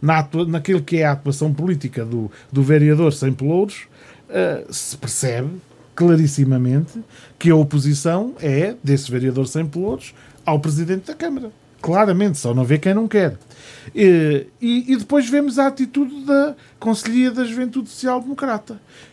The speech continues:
que pega em temas com cabeça, com pensamento, com, com linha, com coerência, com, com capacidade de análise, eh, faz oposição construtiva, pega naquilo que efetivamente é relevante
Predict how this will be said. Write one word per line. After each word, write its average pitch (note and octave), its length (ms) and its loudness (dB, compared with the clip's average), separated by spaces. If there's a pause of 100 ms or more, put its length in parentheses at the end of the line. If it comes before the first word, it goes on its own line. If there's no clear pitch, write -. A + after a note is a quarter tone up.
(260)
que - 120 -14
pega B2 580 2 (240)
em D#3 140 2
temas C#3+ 340 2
com C3+ 140 -2
cabeça, A3 500 -2
com C#3 160 -2
pensamento, G#3 800 -2
com, C3 420 0 (240)
com C3+ 220 2
linha, G#3+ 340 4
com C3 160 -2
coerência, F#3+ 680 0
com, B2+ 400 -6 (240)
com D3+ 120 0
capacidade C#3+ 640 0
de C3 80 0
análise, G3 720 0 (340)
eh, D#3 400 0
faz D#3+ 360 2
oposição C#3 500 0
construtiva, G3+ 840 0 (420)
pega F#3 400 4
naquilo D3+ 400 0
que C#3+ 120 -8
efetivamente C#3+ 880 -2 (380)
é G3 220 6
relevante F#3 800 0